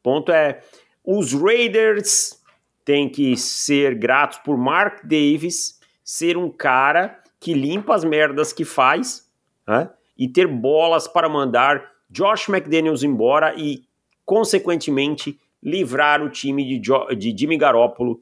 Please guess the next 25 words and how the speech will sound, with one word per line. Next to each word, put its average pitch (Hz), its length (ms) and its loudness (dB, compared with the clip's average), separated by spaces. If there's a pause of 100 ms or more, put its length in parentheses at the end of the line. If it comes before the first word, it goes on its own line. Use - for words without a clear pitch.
por 135 160 0
mais 120 300 0
tempo, 90 360 -6 (420)
tá? 104 280 -4 (380)
O, 139 360 -4
o 151 100 -2
McDaniels 170 500 0
ia 160 220 0 (140)
implodir 190 1120 0
essa - 220 2
franquia 127 600 -2
de 127 120 -6
dentro 117 320 -2
pra 113 180 2
fora, - 320 -10 (640)
tá? 104 240 -4
Ele 113 220 -2
ia 127 140 2
conseguir 139 580 -6
acabar 147 960 0 (320)
com 151 200 -2
o 156 60 0
Las 147 220 0
Vegas 131 380 0
Raiders, 107 680 -2